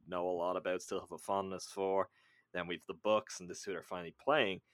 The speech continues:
You have this fondness for the Bucks that we've touched on, but I guess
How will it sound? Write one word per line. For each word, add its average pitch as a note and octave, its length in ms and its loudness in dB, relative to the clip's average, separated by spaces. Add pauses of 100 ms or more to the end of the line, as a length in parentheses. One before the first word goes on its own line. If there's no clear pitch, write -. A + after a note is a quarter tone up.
(540)
You D3+ 360 8
have B2+ 320 6
this A2 180 2
fondness B2 380 4
for G#2 100 -2
the F2 80 2
Bucks D#3+ 320 4
that F#2 80 0
we've D#2 180 0
touched - 380 0
on, D#2+ 220 -2
but F#2 160 0
I F2 160 0
guess A2+ 200 2